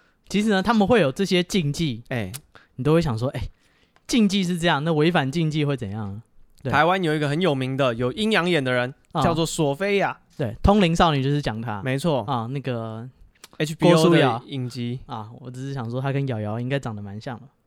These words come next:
Speaker 2: 哦，
Speaker 1: 并没有。
Speaker 2: 没有，没有。<laughs>
Speaker 1: 大家自己搜寻啊。
Speaker 2: 但是那个索菲亚，反正她有
Speaker 1: 他们请瑶瑶来演她。
Speaker 2: 她就是一个那个什么灵媒。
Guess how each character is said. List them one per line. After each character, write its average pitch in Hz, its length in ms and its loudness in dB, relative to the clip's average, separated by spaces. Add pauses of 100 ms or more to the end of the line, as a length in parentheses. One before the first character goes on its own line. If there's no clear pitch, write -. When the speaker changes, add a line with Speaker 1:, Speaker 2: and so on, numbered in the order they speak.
(120)
Speaker 2:
哦， - 60 -8
Speaker 1:
并 147 120 0
没 131 120 0
有。 120 120 0
Speaker 2:
没 117 80 -4
有， 113 80 -6 (120)
没 208 60 6
有。 - 60 6
<laughs> 190 80 4
Speaker 1:
大 180 80 6
家 180 120 6
自 180 100 -4
己 160 80 4
搜 156 220 4
寻 120 160 -2
啊。 98 40 -4
Speaker 2:
但 226 200 6
是 262 40 4
那 269 60 4
个 240 140 6
索 185 220 2
菲 208 140 2
亚， 208 100 4
反 165 120 2
正 190 60 0
她 214 80 2
有 175 60 4
Speaker 1:
他 196 80 6
们 190 120 4
请 160 180 -2
瑶 139 160 2
瑶 135 140 4
来 143 80 2
演 131 200 0
她。 127 120 -2
Speaker 2:
她 220 180 0
就 226 140 -2
是 196 140 -2
一 185 60 0
个 156 340 0
那 165 100 -2
个 160 80 -4
什 127 40 -6
么 113 120 -6
灵 139 200 0
媒。 127 360 0